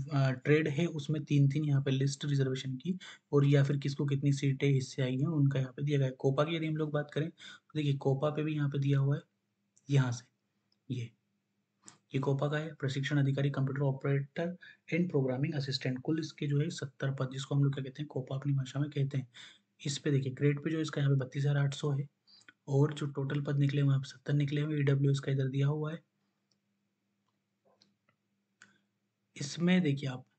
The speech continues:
वही चौदह फीसदी के हिसाब से सत्तासी पदों का दिया हुआ है। इसकी यदि हम योग्यता की यदि बात करें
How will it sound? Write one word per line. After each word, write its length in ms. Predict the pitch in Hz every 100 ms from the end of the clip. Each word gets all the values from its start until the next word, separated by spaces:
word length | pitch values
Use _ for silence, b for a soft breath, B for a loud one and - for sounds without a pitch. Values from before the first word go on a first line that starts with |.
| _ -
वही 160 | 135 143
चौदह 320 | 147 143 143
फीसदी 380 | 139 143 135 160 175
के 140 | 156
हिसाब 260 | 135 131 135
से 80 | 143
सत्तासी 400 | 139 139 139 143
पदों 220 | 135 135
का 120 | - 180 b b _ 135
दिया 200 | 135 151
हुआ 260 | 151 151 147
है। 160 | 180 - -
इसकी 280 | 139 - 160
यदि 140 | 151
हम 120 | 151
योग्यता 320 | 147 135 143 139
की 140 | 147
यदि 140 | 147 143
बात 220 | 139 139
करें 200 | 147